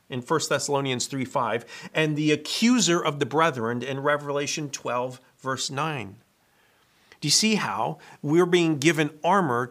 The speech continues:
to fight and combat the very things that the, uh, devil is trying to engage us in, in the spiritual war?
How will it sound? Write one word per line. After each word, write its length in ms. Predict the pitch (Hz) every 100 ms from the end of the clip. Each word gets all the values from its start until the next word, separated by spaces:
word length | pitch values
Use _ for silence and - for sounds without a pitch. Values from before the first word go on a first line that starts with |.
| -
to 140 | 151
fight 480 | - - 180 190 190
and 160 | 151 151
combat 460 | 143 139 156 170
the 80 | 135
very 420 | 131 135 175 202
things 400 | 196 - 185 180
that 120 | 165 156
the, 120 | 165
uh, 120 | 165 160
devil 500 | 131 160 170 151 131
is 120 | 127
trying 380 | - 151 165 156
to 180 | 151
engage 520 | 147 139 123 143 151 139
us 200 | - -
in, 260 | 151 123
in 200 | 127 160
the 80 | 147
spiritual 520 | 123 - 113 113 135
war? 440 | 135 165 135 107